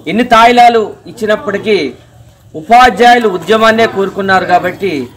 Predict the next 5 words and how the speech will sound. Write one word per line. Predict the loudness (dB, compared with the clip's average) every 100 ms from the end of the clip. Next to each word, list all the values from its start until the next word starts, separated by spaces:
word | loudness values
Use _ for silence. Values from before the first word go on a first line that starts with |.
| -20 -20 -16 -12
ఉద్యమ | 0 2 4
అభ్యర్థి | 2 2 -2 0 -2
గెలిచాడని | -4 -4 -2 -2 -2
మనస్ఫూర్తిగా | -4 -6 -12 -8 -6
తెలియజేస్తున్నాను. | -6 -6 -6 -8 -6 -2 -2 -2